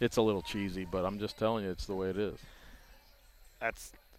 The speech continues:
Speaker 2: kinda right in line with what Brad Kettler said. We talked to him today, and he was kinda giving advice to a young engineer, you know, 'cause normally peop-, the question we get is, "Hey, if I was a driver, how would I get the ride?" or whatever.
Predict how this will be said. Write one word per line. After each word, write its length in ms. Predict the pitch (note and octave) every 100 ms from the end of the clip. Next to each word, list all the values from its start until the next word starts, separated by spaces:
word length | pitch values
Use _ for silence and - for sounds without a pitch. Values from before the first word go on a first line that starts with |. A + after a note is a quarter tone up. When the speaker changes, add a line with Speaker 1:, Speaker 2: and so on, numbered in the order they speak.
| -
Speaker 2:
kinda 260 | C#3 G#3
right 200 | A#2 G#2+
in 60 | A#2
line 160 | G#2 A#2
with 80 | G#2+
what 120 | D#2+
Brad 240 | G#2 G2+
Kettler 280 | - G2+ A2
said. 220 | - G2
We 60 | F#2+
talked 260 | - G#2 F#2+
to 60 |
him 100 | G2+
today, 360 | G2+ G2 G2 F#2 - - -
and 340 | A2+ G#2 G2
he 160 | - A#2+
was 380 | A2+ G#2 - -
kinda 260 | - B2+ A#2+
giving 240 | A#2+ A#2
advice 460 | A2 F2+ G2+ G#2+ -
to 160 | - A2
a 40 |
young 340 | G2+ A2 A2+ A2+
engineer, 600 | A2 G2+ G#2 G2 F#2+ - - - - - - -
you 80 | A2
know, 260 | G2+ F#2+ -
'cause 160 | B2 A2
normally 380 | F3+ D#3+ C3+
peop-, 260 | G2 C3+ B2
the 80 | -
question 300 | C3+ A#2+ A2+
we 60 | G#2
get 160 | G#2
is, 200 | F#2+ F2+
"Hey, 160 | G2+ G2
if 180 | G2 G2+
I 80 | G2
was 120 | F2+
a 60 |
driver, 300 | F2 G2 F#2
how 120 | F#2 F#2
would 100 | F2+
I 40 |
get 140 | E2+ -
the 60 |
ride?" 300 | E2 E2 E2+
or 80 | E2+
whatever. 380 | F2 E2+ E2+